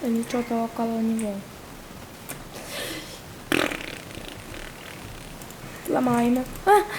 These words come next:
Я думав, що один тут живий буде.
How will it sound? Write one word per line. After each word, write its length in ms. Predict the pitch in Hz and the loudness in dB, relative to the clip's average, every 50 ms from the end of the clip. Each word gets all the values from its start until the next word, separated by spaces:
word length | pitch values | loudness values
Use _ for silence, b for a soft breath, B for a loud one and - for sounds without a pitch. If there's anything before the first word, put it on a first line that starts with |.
| B B B B - - - - - - - - 50 50 50 - - - - - - - - - - - - - - - - - - - | B B B B 4 4 4 4 2 0 0 0 0 0 0 -2 -6 -8 -10 -8 -8 -6 -6 -6 -6 -6 -8 -8 -10 -8 -8 -8 -4 2
Я 120 | 254 240 240 | 6 8 10
думав, 260 | 240 277 320 339 330 | 12 12 12 12 12
що 100 | 330 330 | 12 12
один 180 | 277 302 294 294 | 12 12 12 10
тут 140 | 285 233 | 10 8
живий 220 | 226 254 247 240 220 | 8 8 8 8 8
буде. 200 | 208 214 214 | 8 4 2